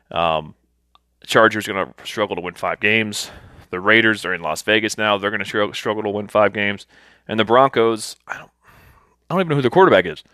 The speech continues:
I don't think a lot of people know who their quarterback is. It's just a lot going on there that's not good. And I don't think the Bronco-, I don't think the Broncos will be good until, uh, John Elway leaves. Uh, in the N F C, my playoff picks,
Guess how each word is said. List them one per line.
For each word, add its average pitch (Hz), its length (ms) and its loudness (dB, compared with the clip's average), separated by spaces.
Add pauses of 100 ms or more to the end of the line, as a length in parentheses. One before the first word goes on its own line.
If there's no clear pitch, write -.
(280)
I - 40 -2
don't 180 60 0
think 175 100 2
a 139 40 8
lot 185 160 8
of 190 60 -2
people 131 140 -4
know 101 100 -4
who 95 80 -4
their 82 80 -8
quarterback 85 440 -8
is. 82 220 -12 (100)
It's - 180 -4
just 135 140 -4
a 120 40 4
lot 107 360 6
going 131 220 0
on 135 200 2
there 139 200 -2
that's 120 240 -2
not 117 220 -4
good. 135 280 0 (360)
And 104 120 0
I 107 60 2
don't 123 200 0
think 123 260 -8
the 95 60 -16
Bronco-, 117 500 -6
I 131 40 0
don't 147 160 2
think 151 100 -4
the 123 60 -2
Broncos 127 300 0
will 113 80 -10
be 101 80 -4
good 107 280 -2
until, 98 520 -4 (500)
uh, 78 180 4
John 95 340 2
Elway 78 300 -4
leaves. - 340 -14 (440)
Uh, 127 60 4
in 131 200 6
the 147 120 4
N 151 100 6
F 143 100 4
C, 156 480 0
my 113 340 0
playoff 139 800 0
picks, - 520 -2